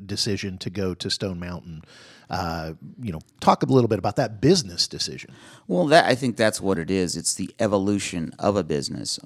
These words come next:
Speaker 2: Um, it, for long years, we were just scratching by, and then we became successful. Then it's like, "We should really buy a building. It would be a good idea to do." But we're like, "Why, why shake things up, you know? Things are good, we'll just keep going."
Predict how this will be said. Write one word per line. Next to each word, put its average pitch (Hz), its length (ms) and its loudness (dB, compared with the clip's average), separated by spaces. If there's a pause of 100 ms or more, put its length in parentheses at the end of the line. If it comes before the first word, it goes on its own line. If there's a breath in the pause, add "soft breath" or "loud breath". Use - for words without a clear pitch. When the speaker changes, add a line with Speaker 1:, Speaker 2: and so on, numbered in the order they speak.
Speaker 2:
Um, 82 400 -8 (100)
it, - 120 -12 (200)
for 110 200 -2
long 113 260 6
years, 110 260 4
we 98 120 0
were 90 100 0
just 95 220 -2
scratching 90 540 0
by, 82 340 0
and 80 120 -4
then 87 120 -4
we 87 100 -2
became 85 500 -6
successful. - 800 -2
Then 87 200 -2
it's - 120 -8
like, 76 220 -8
"We 127 80 -4
should - 220 -8
really 90 380 -2 (280 soft breath)
buy 87 360 0
a 80 120 -2
building. 78 540 -8 (400 soft breath)
It - 20 -14
would 90 100 -10
be 92 120 0
a 82 40 -2
good 90 160 2
idea 85 340 0
to 78 100 -10
do." 82 220 -4
But 85 180 -4
we're 90 100 -4
like, 76 260 -4
"Why, 139 300 0 (500)
why 117 100 -2
shake 110 340 -4
things 82 260 -6
up, - 220 -8
you 90 100 -6
know? 85 280 -4 (240)
Things 123 240 2
are 117 40 2
good, 98 240 6
we'll 92 120 0
just - 140 -8
keep 95 180 -4
going." 80 320 -2